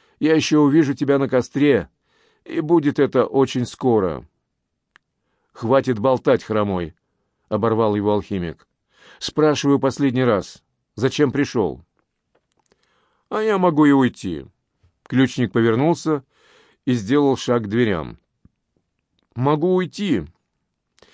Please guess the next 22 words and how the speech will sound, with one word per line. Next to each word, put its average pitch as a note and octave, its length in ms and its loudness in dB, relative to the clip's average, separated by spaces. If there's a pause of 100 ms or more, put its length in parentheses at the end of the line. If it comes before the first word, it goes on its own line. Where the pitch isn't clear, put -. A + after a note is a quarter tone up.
(380)
так F3 220 0
и E3+ 40 2
не E3 80 2
сказав D#3 480 0
тебе, A2+ 360 0
что - 160 -2
по C3 120 0
твою C#3 280 2
душу A#2 500 0 (920)
пришел D3+ 400 0
еще D3+ 260 2
один G#2+ 240 0
еретик. G#2 580 -6 (800)
Басурманин, C#3 800 2 (1080)
безбожный C#3+ 540 2
торговец, B2 680 0 (480)
который C3 460 2
приносит C3+ 480 0
тебе A#2 420 0 (420)
всякие C3+ 420 -2
бесовские B2 600 -2
зелья». F2 480 -4